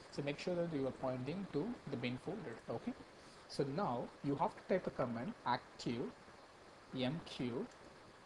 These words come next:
space start. So this is the command to start the Active M Q server in Windows. Just run it. So you can see that the Active M Q server is started. Now that is actually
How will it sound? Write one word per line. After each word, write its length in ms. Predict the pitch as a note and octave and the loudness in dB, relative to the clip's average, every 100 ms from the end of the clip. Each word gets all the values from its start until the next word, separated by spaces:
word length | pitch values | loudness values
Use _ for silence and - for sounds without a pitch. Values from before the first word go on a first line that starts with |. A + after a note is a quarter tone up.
| - | -12
space 600 | - - C#3+ A#2+ G#3 - - - | -10 2 4 6 4 0 -10 -8
start. 400 | - - E3+ A2 - - - - - | -4 2 4 4 -2 -12 -12 -12 0
So 120 | F3 | 2
this 220 | C#3+ F#3 | 6 6
is 160 | A3+ A3 | 6 6
the 120 | G#3 - - - | 4 4 -6 2
command 600 | E3+ F#3 B2+ B2+ G#3+ G3 - - - - - | 4 6 4 2 0 -2 -8 -16 -18 -12 4
to 140 | D3+ | 4
start 600 | D3 - - F#3+ C#3 F3 - - | 6 2 6 6 8 4 2 6
the 80 | C3 | 8
Active 280 | B2 - D3+ | 8 6 4
M 120 | C3 | 4
Q 100 | D#3+ | 2
server 500 | D3 - A#2+ A2+ C#3 C4 - | 0 2 2 2 0 -2 0
in 160 | D#3+ E3 | 0 2
Windows. 440 | A#2 G#2+ - - - - | -2 -6 -8 -8 -10 -6
Just 260 | F3 - - - - - - C3+ | -4 -4 -12 -18 -4 0 2 2
run 180 | E3 C#3+ | 2 0
it. 120 | C#3+ - - - - - - - - - - - - - - - - - - - - - - - - - - - | -2 -6 -18 -18 -18 -18 -18 -18 -14 -14 -14 -18 -18 -18 -18 -18 -18 -18 -18 -16 -16 -16 -18 -18 -18 -18 -16 -6
So 100 | G3+ | 4
you 120 | G#3+ | 6
can 100 | F#3 | 6
see 140 | A#3+ | 4
that 180 | A3 C#3+ | 4 4
the 60 | C#3 | 4
Active 300 | C3+ - D#3 | 4 4 0
M 120 | D3 | 2
Q 120 | D#3+ | 0
server 260 | - C#3+ C#3 C#3 | 0 0 0 0
is 80 | |
started. 600 | - D#3 D#3+ E3 B2+ C3+ G#3 - - - - - - - - - - - - - | 0 4 4 4 2 -2 -4 -12 -18 -18 -18 -18 -18 -18 -18 -18 -18 -18 -18 -4
Now 120 | C3+ C3+ | 0 2
that 140 | C3 | 4
is 160 | C3+ C3 | 2 2
actually 560 | C3 - - C#3 C#3 | 0 -2 -2 0 2